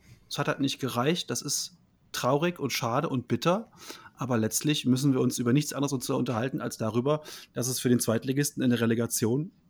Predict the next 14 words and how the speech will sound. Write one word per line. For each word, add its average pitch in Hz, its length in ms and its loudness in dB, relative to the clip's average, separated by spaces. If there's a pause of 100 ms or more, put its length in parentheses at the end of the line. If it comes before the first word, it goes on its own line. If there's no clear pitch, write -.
(220)
<laughs> - 840 -8
in 120 160 8
neun 117 220 8
von 120 200 2
zehn 127 240 2
Fällen 123 340 0
halt 131 200 -4 (140)
fast - 380 -4
unmöglich 139 380 0
ist, 113 120 -8
das 107 100 -10
Ding 104 180 -6
zu - 100 -8
ziehen. 101 320 -8